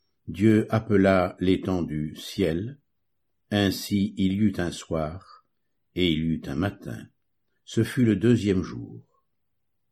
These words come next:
Dieu dit, « Que les eaux qui sont au-dessous du ciel se rassemblent en un seul lieu,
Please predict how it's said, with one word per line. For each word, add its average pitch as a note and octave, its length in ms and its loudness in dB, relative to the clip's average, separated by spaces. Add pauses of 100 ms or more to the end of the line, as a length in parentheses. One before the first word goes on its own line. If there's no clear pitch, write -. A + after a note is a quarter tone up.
(720)
Dieu B2+ 320 6
dit, « D3 440 -2 (680)
Que C3+ 100 6
les C3+ 340 8
eaux G#2 140 4
qui G#2 140 -4
sont B2 260 -2 (140)
au-dessous D#3+ 560 4
du D#3 100 0
ciel E2+ 380 0
se - 140 -2
rassemblent A#2 640 0
en G2+ 140 2
un G#2 120 2
seul B2 280 -2
lieu, D2+ 520 -4